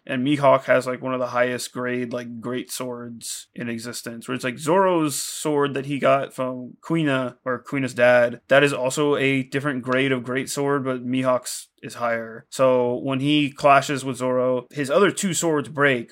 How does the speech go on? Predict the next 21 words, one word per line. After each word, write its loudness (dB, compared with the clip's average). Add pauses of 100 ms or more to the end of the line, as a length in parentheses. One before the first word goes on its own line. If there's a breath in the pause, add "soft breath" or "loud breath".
(140)
but 4 (440)
the -2
sword 0
from -4
Kuina's 0
dad 6
does -2
not -2
break -4
because -4
it -4
is -6
also 0
a -6
great -4
sword, -4
but -6
it -8
is -8
just -10
of -6